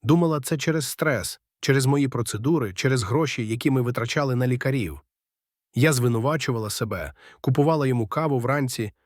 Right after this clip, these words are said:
готувала його улюблені бутерброди з куркою, намагалася бути кращою. Але він дивився крізь мене. Одного разу я знайшла в його куртці чек із кав'ярні, час н-, третя дня, коли я була на роботі.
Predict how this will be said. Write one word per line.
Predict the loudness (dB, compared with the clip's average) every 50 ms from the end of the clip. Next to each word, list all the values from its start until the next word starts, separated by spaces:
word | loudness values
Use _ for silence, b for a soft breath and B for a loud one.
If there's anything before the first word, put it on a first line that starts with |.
| _ 0
готувала | 2 2 4 4 4 2 2 2 2
його | 2 4 2 2 4 4
улюблені | 4 4 4 4 4 2 2 0
бутерброди | 0 -2 -2 -2 -2 -2 0 0 0 0 0 0 -2
з | -4
куркою, | -2 0 0 0 0 0 -2 0 0 -2 -4 b b b b
намагалася | 0 2 2 4 2 2 0 0 0 0 0
бути | 0 0 0 -2 -2
кращою. | -2 0 0 0 0 -2 -4 -4 -4 -4 -4 -6 -6 -10 -14 _ _ _ _ _ _ _ _ _ _ _ _ _ _ _
Але | 2 4 4 6
він | 4 4 2 2
дивився | 2 2 2 0 0 -2 -6 -4
крізь | -2 -2 0 0
мене. | 0 0 0 0 -2 -6 -8 -12 -14 -16 _ _ _ _ _ _ _ _ _ _ _ _ _ _
Одного | 2 4 6 6 6 6 4
разу | 4 4 2 2 2
я | 2 2 0
знайшла | 0 0 -2 -2 -2 0 0 0
в | 2
його | 2 2 2 0
куртці | 0 0 0 0 0 -2 -6 -6
чек | -4 0 0 0 0 0 -4
із | -4 -2
кав'ярні, | 0 0 0 2 2 0 0 0 -2 -2 -4 -4 -6 B B B B B
час | 2 2 4 4 4 2 0
н-, | -2 0
третя | 2 2 2 2 2 0
дня, | 2 2 2 2 2 0
коли | -2 -2 -2 -2 0
я | -2 0
була | 0 0 0 0
на | 0 0
роботі. | 0 0 2 0 0 -2 -4 -6 -10 -12